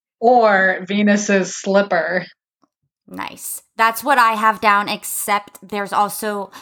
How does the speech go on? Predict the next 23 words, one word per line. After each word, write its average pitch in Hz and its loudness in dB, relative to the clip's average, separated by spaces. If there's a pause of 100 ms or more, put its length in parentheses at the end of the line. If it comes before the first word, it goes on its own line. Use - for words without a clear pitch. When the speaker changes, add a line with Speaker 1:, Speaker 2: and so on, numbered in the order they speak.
(440)
Speaker 2:
I 196 4
found 196 2
from 196 0
one 190 2
book, 185 2 (120)
Angel 190 -2
Slipper 170 -8 (500)
also. 190 -8
Speaker 1:
Oh. 208 4
Speaker 2:
How 180 6
cute. 180 -6 (880)
I 247 2
think 285 0
it's 185 2
a 247 2
really 240 4
Speaker 1:
Yeah. 196 6
Speaker 2:
cute 175 2
name, 180 2
but 190 0
it's 185 -4
also, 185 2
like, 185 0